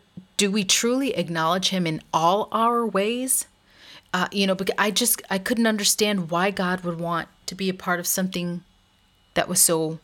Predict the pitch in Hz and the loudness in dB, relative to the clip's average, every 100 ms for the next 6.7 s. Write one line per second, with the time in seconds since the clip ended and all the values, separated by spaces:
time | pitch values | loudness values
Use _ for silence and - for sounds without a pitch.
0 | _ - - - 185 156 101 76 185 117 | _ -2 2 4 2 0 0 -4 -6 -6
1 | 175 - 175 165 160 - - - 185 - | -2 0 0 -2 -6 -14 -14 -4 -2 -2
2 | 165 - - - - - - 190 180 170 | -6 -12 -20 -20 -20 -20 -6 -2 2 0
3 | 175 185 185 170 170 - - - _ _ | 2 2 2 2 -2 -8 -20 -20 _ _
4 | _ _ _ _ _ - - 202 202 - | _ _ _ _ _ -10 -4 0 2 4
5 | 185 180 214 196 190 - 262 269 285 - | 2 2 0 2 4 4 4 4 2 -2
6 | 156 - 151 147 156 - | 0 2 2 0 2 2